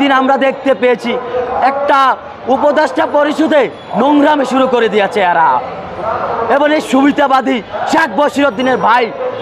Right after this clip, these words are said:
পেশিবাদ সরকার, সরকারের সাথে দালালি করেছেন, তার ভাইয়ের নামে গণহত্যার মামলা আছে, তার নামে গণহত্যার মামলা আছে, তারা অস্ত্র দিয়ে সহযোগিতা করেছে, এই ছাত্র জনতার উপরে গণহত্যা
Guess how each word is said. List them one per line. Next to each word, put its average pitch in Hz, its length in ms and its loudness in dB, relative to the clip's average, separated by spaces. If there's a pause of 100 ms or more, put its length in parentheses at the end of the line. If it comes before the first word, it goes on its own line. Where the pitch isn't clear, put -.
পেশিবাদ 285 420 2 (120)
সরকার, 262 340 0 (500)
সরকারের 277 480 2 (580)
সাথে 262 180 0 (100)
দালালি 294 400 2
করেছেন, 285 360 2 (840)
তার 269 260 2
ভাইয়ের 269 280 4
নামে 262 200 2 (360)
গণহত্যার 269 760 2
মামলা 254 340 2
আছে, 202 180 -2 (460)
তার 277 160 4 (100)
নামে 285 160 2 (100)
গণহত্যার 262 580 0
মামলা 233 320 2
আছে, 196 200 -4 (460)
তারা 269 160 4 (140)
অস্ত্র - 300 -2 (180)
দিয়ে 277 220 2
সহযোগিতা 220 420 0
করেছে, 190 280 0 (600)
এই 285 160 2
ছাত্র 269 240 0 (100)
জনতার 262 380 2
উপরে 254 200 2 (360)
গণহত্যা 294 540 2